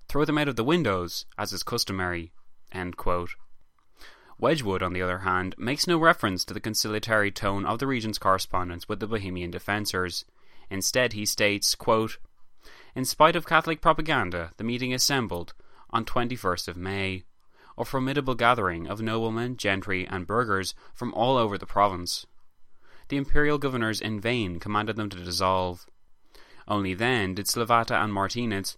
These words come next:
grasp the danger in which they stood, and on the evening of the twenty-second, a Secretary of State escaped in disguise towards Vienna to implore immediate help." End quote. While David Sturdy merely notes that,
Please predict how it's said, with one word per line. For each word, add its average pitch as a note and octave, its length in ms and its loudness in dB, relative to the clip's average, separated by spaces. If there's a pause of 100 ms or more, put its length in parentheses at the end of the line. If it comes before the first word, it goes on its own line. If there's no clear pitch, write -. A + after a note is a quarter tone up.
(260)
grasp B2 360 6
the C#3+ 100 -2
danger B2+ 460 0
in G2 100 -4
which F#2 200 -4
they F2+ 140 -6
stood, G2 500 -2 (500)
and G#2 80 0
on G2+ 100 2
the - 140 -6
evening A#2 260 0
of A2 60 0
the G2+ 80 -6
twenty-second, G2 720 2 (380)
a C3 100 -2
Secretary A#2 580 4
of F#2 80 -2
State G2+ 460 2 (220)
escaped - 380 2
in C#3 200 0
disguise F#2+ 540 4
towards G#2 320 -2
Vienna A2+ 340 0
to B2 200 -4
implore A#2+ 400 4
immediate F#2+ 500 -2
help." F#2+ 380 0 (1000)
End F2+ 260 -8
quote. F2+ 360 0 (1120)
While F#2+ 200 2
David F#2 340 -2
Sturdy B2 480 4
merely F#2 300 -2
notes F#2 300 -4
that, A2+ 280 6